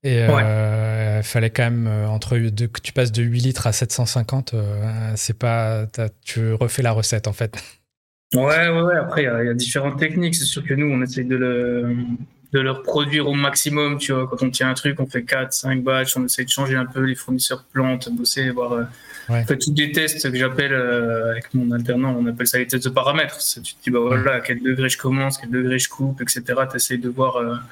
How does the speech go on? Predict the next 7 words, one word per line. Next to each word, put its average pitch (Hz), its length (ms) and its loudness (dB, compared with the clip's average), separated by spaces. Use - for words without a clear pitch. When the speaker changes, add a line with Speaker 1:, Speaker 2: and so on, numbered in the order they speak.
Speaker 2:
chaque - 280 2
fois 131 160 0
si 127 260 0
t'arrives 127 240 0
à 120 80 0
tout 120 140 -10
calibrer. 131 580 0